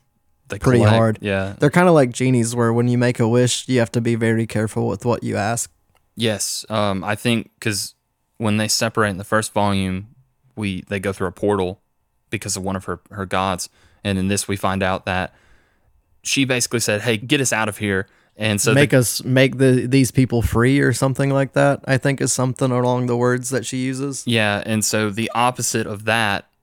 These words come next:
Speaker 1: in a, in a quite literal sense, is, okay, you're here on this side of the map, so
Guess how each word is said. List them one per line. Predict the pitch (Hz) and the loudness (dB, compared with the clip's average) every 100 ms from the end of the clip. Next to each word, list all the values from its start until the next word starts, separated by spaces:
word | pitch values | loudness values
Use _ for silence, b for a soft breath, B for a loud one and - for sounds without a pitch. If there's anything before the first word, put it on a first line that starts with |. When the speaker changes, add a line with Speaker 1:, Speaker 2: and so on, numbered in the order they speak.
| _ _ - | _ _ -6
Speaker 1:
in | 113 | -4
a, | 104 117 | -4 -6
in | 104 | -8
a | |
quite | - 120 98 | -4 -4 -4
literal | 107 117 127 104 | -2 2 2 2
sense, | - 98 98 - | -2 -4 -6 -6
is, | 98 - | -6 -4
okay, | 113 107 98 | -6 -4 -4
you're | 104 123 | -2 -2
here | - 120 107 95 - - | -4 -2 0 -2 -4 -6
on | 104 95 | -6 -4
this | 107 | -4
side | - 104 | -2 -2
of | 98 | -2
the | 98 | -4
map, | 92 95 - - | -4 -4 -6 -6
so | 101 98 95 | -2 -2 -2